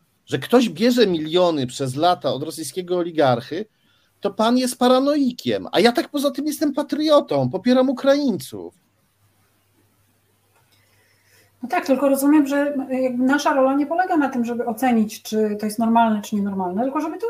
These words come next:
Speaker 2: opisać i żeby odbiorcy
Speaker 1: Dokładnie.
Speaker 2: mogli ocenić, czy to, co, co, co się działo, to jest normalne, czy nienormalne i o czym świadczy, tak? Yy, i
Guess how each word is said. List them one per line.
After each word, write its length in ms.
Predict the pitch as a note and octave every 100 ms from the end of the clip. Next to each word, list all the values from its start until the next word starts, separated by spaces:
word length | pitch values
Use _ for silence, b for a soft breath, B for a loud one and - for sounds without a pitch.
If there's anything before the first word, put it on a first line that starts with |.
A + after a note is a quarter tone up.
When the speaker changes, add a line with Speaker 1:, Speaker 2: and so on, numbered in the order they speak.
| A#4
Speaker 2:
opisać 500 | C#4 - F#3+ F#3 A3
i 60 |
żeby 340 | - D#4+ F#4+ F4+
odbiorcy 340 | D4+ C4+ A#3+
Speaker 1:
Dokładnie. 160 | A3 A#3
Speaker 2:
mogli 260 | G#3+ G#3
ocenić, 460 | G3+ G3+ F#3+ G3+ -
czy 120 | -
to, 140 | C4+ C4
co, 420 | A#3+ A3 G#3+ G#3+
co, 320 | - A3+ G#3+
co 140 | A3+
się 160 | G#3+ A3
działo, 280 | G3+ G3+ G#3
to 100 | A3
jest 100 | G#3+
normalne, 440 | G3 F#3+ A3+ C4
czy 120 | C4
nienormalne 520 | C#4 D4 D4+ C4 A3 G#3+
i 80 |
o 60 | A3
czym 160 | B3 A#3+
świadczy, 500 | - C4 - - -
tak? 280 | A3+ - _ _ _ _ _ _ A#3
Yy, 60 | G#3+ G#3 G#3 G#3 -
i 520 | A#3 A#3+ A#3 A#3 A#3+